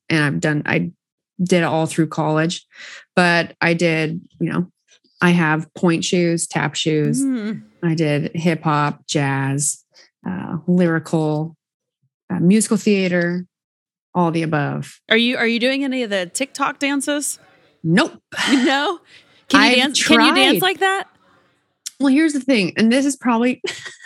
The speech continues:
Speaker 2: I've always wanted to dance like those TikTok
Speaker 1: Here's the,
Speaker 2: girls, but
Speaker 1: here's the thing.
Speaker 2: Okay.
Speaker 1: I could prob-, I could do it.
Speaker 2: Yeah. <laughs> You don't want
Speaker 1: But
Speaker 2: to.
Speaker 1: where I,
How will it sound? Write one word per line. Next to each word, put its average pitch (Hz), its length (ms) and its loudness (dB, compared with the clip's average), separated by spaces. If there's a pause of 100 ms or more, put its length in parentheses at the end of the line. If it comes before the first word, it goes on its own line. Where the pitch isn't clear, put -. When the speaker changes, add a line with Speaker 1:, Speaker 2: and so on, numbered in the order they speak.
(1200)
Speaker 2:
I've 320 140 0
always 339 240 0
wanted 311 220 0
to 240 80 -2
dance 220 480 0
like 208 140 -6
those 190 240 -2 (160)
TikTok 220 280 -2
Speaker 1:
Here's 196 120 2
the, 190 60 -2
Speaker 2:
girls, 160 220 -4
but 180 180 -2
Speaker 1:
here's 359 160 2
the 330 60 -2
thing. 311 320 0 (100)
Speaker 2:
Okay. 196 320 -2
Speaker 1:
I 311 200 4
could 349 320 0
prob-, 311 540 -2
I 233 140 2
could 233 300 0
do 269 240 2
it. 202 240 -6 (220)
Speaker 2:
Yeah. 214 360 2 (140)
<laughs> - 140 -18
You 254 120 2
don't 202 140 0
want 247 140 2
Speaker 1:
But - 20 -2
Speaker 2:
to. 277 60 0
Speaker 1:
where 277 120 0
I, 269 460 -2